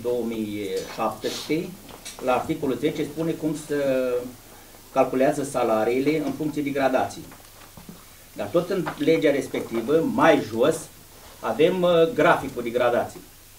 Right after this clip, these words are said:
Vreau să vă spun că am verificat și în alte comune și n-am putut să văd ca un șofer de microbuz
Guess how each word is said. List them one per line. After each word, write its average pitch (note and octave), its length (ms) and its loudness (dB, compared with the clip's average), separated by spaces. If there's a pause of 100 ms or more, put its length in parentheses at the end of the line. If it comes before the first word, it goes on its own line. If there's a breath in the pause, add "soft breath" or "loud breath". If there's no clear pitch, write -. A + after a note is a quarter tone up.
(1080)
Vreau D3+ 160 4
să E3 120 -2
vă F3+ 140 4
spun E3 260 0
că F3+ 80 2
am D#3+ 140 4
verificat C#3+ 460 2
și - 60 -6
în D3+ 80 2
alte D3+ 260 4
comune A#2+ 440 0
și B2+ 180 -12
n-am E3+ 180 0
putut E3+ 280 -4
să - 100 -4
văd A#2+ 260 0 (920)
ca C#3 100 6
un D3+ 180 10
șofer D#3+ 400 0
de C#3+ 60 -4
microbuz A#2+ 800 0